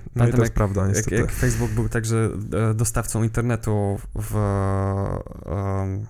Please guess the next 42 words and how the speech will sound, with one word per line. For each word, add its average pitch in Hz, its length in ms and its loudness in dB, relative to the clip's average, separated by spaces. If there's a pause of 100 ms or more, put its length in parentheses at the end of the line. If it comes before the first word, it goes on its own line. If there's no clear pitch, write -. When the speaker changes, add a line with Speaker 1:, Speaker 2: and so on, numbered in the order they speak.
(240)
Speaker 1:
jejku, - 340 -4 (100)
w 110 120 -4
różnych 120 280 0
ubogich 113 340 -2
krajach 104 380 -2
Facebook 104 360 -2
dostarczył 104 400 -2
darmowy 110 340 0
internet, 104 540 -2 (440)
który 110 200 -4
polegał 113 240 0
na 110 100 2
tym, 104 360 -2 (220)
że 107 140 0
Facebook 131 500 0
plus 123 200 -2
kilka 123 240 0
namaszczonych 123 440 0
przez 110 180 -2
niego 117 200 0
stron 104 380 0
tylko 107 240 -2
można 101 200 0
było 98 140 -2
przeglądać, 92 640 -6
nie? 107 180 0 (220)
Speaker 2:
Tak. 127 220 4
Speaker 1:
Dalej 117 320 2
jakby 110 300 -2
g-, 101 280 -6
kładąc 117 600 -2
grunt 113 360 0
pod 110 240 -4
taką, 104 680 -2
pod - 300 -4
budowanie 120 500 0
przekonania, 113 500 0
że 104 100 -2
to 110 100 -2
Facebook 107 520 -2
jest 101 140 -4
internetem. 101 560 -6